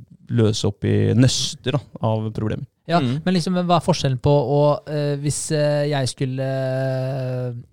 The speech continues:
Speaker 2: selvhypnotisert meg selv nå,
Speaker 1: Mm.
Speaker 2: kontra satt meg visualisert eller meditert, hva, hva er på en måte, hva er det som skiller dem?
Speaker 1: Jeg tror, eh, det ve-, vesentlige er vel at du må ha en som forteller deg hva du skal gjøre.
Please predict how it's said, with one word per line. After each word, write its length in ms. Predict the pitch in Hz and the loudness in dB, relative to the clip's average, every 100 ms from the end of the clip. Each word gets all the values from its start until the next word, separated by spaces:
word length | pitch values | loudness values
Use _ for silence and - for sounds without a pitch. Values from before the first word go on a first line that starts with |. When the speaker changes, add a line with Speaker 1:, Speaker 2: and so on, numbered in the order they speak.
| _ - | _ -14
Speaker 2:
selvhypnotisert 1200 | - 170 131 98 - - 127 120 123 - 123 101 | -4 -2 -2 -4 -4 -4 -4 -4 -6 -4 -4 -2
meg 100 | 135 | -2
selv 220 | 120 135 123 | 0 0 0
nå, 200 | 139 143 | 0 0
Speaker 1:
Mm. 160 | 127 | 2
Speaker 2:
kontra 560 | 135 113 101 - 170 156 - _ - | 2 2 0 0 2 2 -2 _ -10
satt 240 | - 127 | -4 -2
meg 140 | 123 123 | -2 -2
visualisert 640 | - 127 127 - 120 117 | -2 -4 -4 -4 -4 -4
eller 120 | 110 | -6
meditert, 460 | 113 117 - 135 127 | -4 -6 -4 -4 -2
hva, 180 | 131 127 | -2 0
hva 160 | 135 | 0
er 40 | 120 | 0
på 80 | 135 | 0
en 60 | |
måte, 160 | 131 139 | 0 0
hva 80 | 135 | -4
er 20 | |
det 120 | 123 | -2
som 40 | |
skiller 360 | - 147 110 104 | -2 -2 -2 -4
dem? 160 | 147 143 _ _ - - - - - - - 123 | -4 -4 _ _ -12 -8 -6 -8 -10 -14 -12 0
Speaker 1:
Jeg 160 | 131 135 | 0 2
tror, 280 | 135 135 | 4 4
eh, 540 | 131 135 135 - 135 131 131 131 | 4 4 2 0 -2 -4 -4 -6
det 240 | 120 123 120 | -2 0 0
ve-, 160 | 110 127 123 | 0 -2 -2
vesentlige 440 | 117 101 107 113 127 | 0 2 2 4 4
er 40 | |
vel 100 | 107 | 4
at 100 | 107 110 | 2 0
du 100 | 113 | 2
må 420 | 113 113 113 117 - - - | 4 6 6 6 0 -12 -2
ha 160 | 107 104 - | 2 2 2
en 220 | 101 98 | 0 0
som 140 | 107 | -6
forteller 640 | 101 - - 98 95 98 101 | -10 -8 -6 -4 -4 -2 -2
deg 120 | 101 | 0
hva 100 | 104 | -2
du 40 | 104 | -2
skal 160 | 110 | -2
gjøre. 120 | 101 | -2